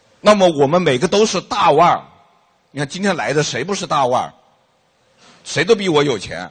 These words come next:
我是最没钱的一个，对吧？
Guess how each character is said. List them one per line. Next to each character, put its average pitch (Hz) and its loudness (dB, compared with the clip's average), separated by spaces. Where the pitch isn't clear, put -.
我 104 -8
是 123 -12
最 180 -2
没 135 -4
钱 92 -10
的 110 -12
一 113 -10
个， 92 -12
对 107 -4
吧？ 76 -4